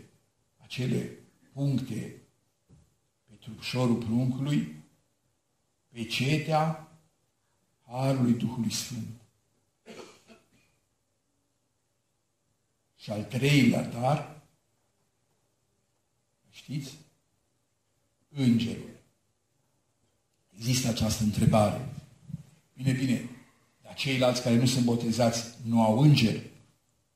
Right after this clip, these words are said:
Nu cunosc lucrarea lui Dumnezeu. Dumnezeu care are îngerii la dispoziție, poate că dă îngeri și altora, dar ce știm din perspectiva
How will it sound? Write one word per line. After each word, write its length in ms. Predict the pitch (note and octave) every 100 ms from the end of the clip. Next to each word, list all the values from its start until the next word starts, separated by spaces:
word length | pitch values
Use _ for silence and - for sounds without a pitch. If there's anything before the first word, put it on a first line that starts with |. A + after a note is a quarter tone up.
| _ _ _ _ _ _ _ _ _ _ _
Nu 180 | A2+ D3+
cunosc 320 | B2 B2 A#2 -
lucrarea 340 | - A2+ A2+
lui 140 | A2 A2
Dumnezeu. 460 | A2+ G#2 G#2+ - - - _ _ _ _ _ _ _ _ _ _ _ _
Dumnezeu 320 | G#2+ F#2 A#2+ B2+
care 320 | B2 G#2+ A2+
are 420 | A#2 B2+ B2 A2+ A#2
îngerii 480 | B2 B2+ A#2 G#2+ G#2
la 120 | G2+
dispoziție, 680 | G2+ - G2+ F#2 A#2 B2+
poate 420 | A#2+ A#2+ A#2 A#2 A#2
că 140 | C#3
dă 360 | - F#3 A2+ B2+
îngeri 340 | B2 A2+ B2+
și 180 | - -
altora, 500 | D#3 A#2+ A2+ - -
dar 220 | G#2+ F#2
ce 160 | - A2+
știm 440 | G2+ - E3 C#3+
din 140 | A#2 G#2+
perspectiva 800 | A2+ - - - D3 B2 G2